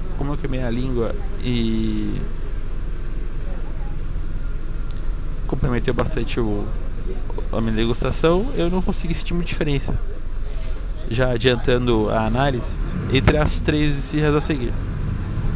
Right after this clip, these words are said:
Mas um ponto muito considerável é que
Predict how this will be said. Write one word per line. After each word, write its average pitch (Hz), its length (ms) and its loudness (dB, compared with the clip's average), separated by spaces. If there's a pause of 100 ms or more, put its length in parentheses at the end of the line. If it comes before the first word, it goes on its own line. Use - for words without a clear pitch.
(480)
Mas 151 480 2
um 139 80 2
ponto 147 340 6
muito 170 240 2
considerável 160 640 4
é 170 160 2
que 160 340 0